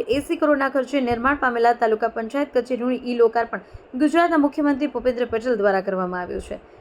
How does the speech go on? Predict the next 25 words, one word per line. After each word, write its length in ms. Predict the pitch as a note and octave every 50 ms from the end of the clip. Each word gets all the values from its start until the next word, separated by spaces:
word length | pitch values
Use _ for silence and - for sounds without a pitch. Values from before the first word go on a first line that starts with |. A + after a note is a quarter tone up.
| - - -
નવીન 300 | B3+ C#4+ C#4 D4+ D4+ D4
કચેરીના 540 | D4 C4+ C4 - C#4 B3 B3+ B3+ C4 C4+ C4
પ્રવેશ 340 | B3 A#3 G#3+ A3 A3 G#3+ -
કાર્યક્રમનું 560 | A3+ G#3+ G#3+ G#3 A3 B3+ D4 C#4+ D4 D4+ C#4+
આયોજન 340 | C#4 C4+ C4+ C4 C#4 C#4 B3+
વિજાપુરના 480 | A#3+ A3+ A#3 A3+ A3 A3 A3 G#3+ G#3+ G#3+
ધારાસભ્ય 480 | G#3 A3 A3 A3+ A3 - A#3+ C4 B3+
ડોક્ટર 280 | G#3+ G#3 G3+ G#3 G#3 G#3
સી 220 | G#3 - C4 C4+
જે 160 | C4 C#4 C4+
ચાવડાના 400 | C4 - A3+ G#3+ G#3 G#3+ G#3+ G3+
વરદસ્તે 440 | G3 G3+ G3+ G3+ G#3+ G#3+ G#3+ - C#4+
કરવામાં 420 | B3+ C4 B3+ A#3+ A3 G#3 G#3 G3 F#3+
આવ્યું 200 | F3+ F#3+ G3+ F#3+
છે. 160 | - - - - - - - - - - - -
નવા 280 | A#3+ C4+ C#4 C#4+ C#4+ C4+
ભવન 320 | A3 B3 A#3 A3+ A#3+ A#3+
શરૂ 260 | A#3 - A#3 G#3+ G#3+ A3
થતાં 380 | - C4 B3+ B3 G#3 F#3+ F#3+ - - - - - -
હવે 140 | A#3+ C4 B3+
તાલુકાની 540 | B3+ C#4+ C#4 C#4+ D4+ C#4+ D#4 D4+ D4 D#4
વિવિધ 360 | C#4 B3 C4+ A#3+ A3+ G3 G3+ -
કચેરીઓ 420 | - B3+ B3+ C#4 C#4+ B3 B3 B3 A#3+
એક 200 | - - A3+
જ 60 | D4